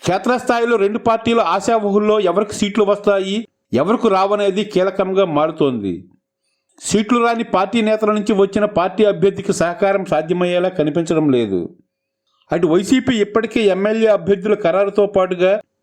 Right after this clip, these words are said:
ఎంపీ అభ్యర్థిని ఖరారు చేస్తోంది. పలువురు సిట్టింగ్ ఎంపీలను ఎమ్మెల్యేలుగా, కొందరు మంత్రులు, సీనియర్లను లోక్సభకు పంపేలా జగన్ ప్లాన్ చేస్తున్నారు.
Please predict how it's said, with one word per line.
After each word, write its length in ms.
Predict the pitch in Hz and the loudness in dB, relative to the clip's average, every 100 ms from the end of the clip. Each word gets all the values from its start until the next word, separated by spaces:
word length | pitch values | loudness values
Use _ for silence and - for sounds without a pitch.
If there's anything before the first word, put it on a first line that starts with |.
| - | -2
ఎంపీ 300 | 139 185 233 | -2 0 0
అభ్యర్థిని 500 | 214 160 190 185 214 | 2 2 0 0 -4
ఖరారు 340 | - 160 190 190 | -2 0 0 0
చేస్తోంది. 680 | 170 165 139 113 92 90 - _ _ _ - | 0 2 0 0 -6 -8 -14 _ _ _ -2
పలువురు 260 | 175 220 226 | 0 0 0
సిట్టింగ్ 380 | 196 180 233 | -2 0 0
ఎంపీలను 380 | 233 220 233 226 | 0 0 -2 0
ఎమ్మెల్యేలుగా, 800 | 214 185 202 208 208 202 190 208 233 - _ | 0 2 0 2 2 2 2 0 -2 -16 _
కొందరు 300 | - 180 214 | -2 0 0
మంత్రులు, 460 | 180 175 185 226 233 | 0 -2 0 0 0
సీనియర్లను 600 | - 214 220 208 214 214 | 0 0 0 2 2 2
లోక్సభకు 480 | 185 196 208 190 185 | 2 2 -2 -2 -2
పంపేలా 400 | 196 185 196 196 | -2 0 0 0
జగన్ 320 | 156 160 196 | 0 -2 -2
ప్లాన్ 380 | 175 156 170 165 | -2 -2 0 -2
చేస్తున్నారు. 640 | 143 139 123 101 82 | 0 0 0 -2 -6